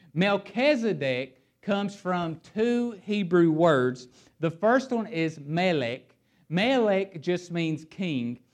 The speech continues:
and then Sedek. Sedek means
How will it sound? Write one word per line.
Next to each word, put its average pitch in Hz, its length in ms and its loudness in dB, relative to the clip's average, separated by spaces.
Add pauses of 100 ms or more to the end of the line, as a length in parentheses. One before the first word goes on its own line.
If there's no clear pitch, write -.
(200)
and 170 180 -4
then 180 160 -2
Sedek. 156 640 -2 (400)
Sedek 190 760 0
means 165 420 -4